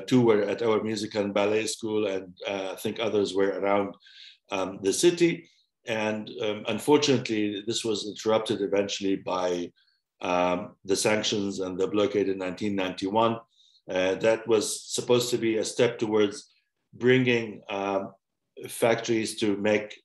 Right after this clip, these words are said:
uh, strings and instruments in support of people like, uh, late Ohanessian. Um, uh, the, uh, uh,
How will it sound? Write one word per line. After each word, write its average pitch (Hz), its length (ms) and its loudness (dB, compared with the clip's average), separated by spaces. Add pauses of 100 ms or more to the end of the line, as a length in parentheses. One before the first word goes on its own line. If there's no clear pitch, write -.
uh, 92 100 -2
strings 143 440 2
and 104 180 0
instruments 127 640 0 (260)
in 131 100 2
support 170 460 4
of - 180 2
people 131 280 0
like, 104 320 0
uh, 104 200 0 (300)
late 113 260 4
Ohanessian. 92 640 -4 (380)
Um, 107 360 0 (540)
uh, 113 440 0 (400)
the, 131 380 6
uh, 120 440 4 (920)
uh, 117 560 2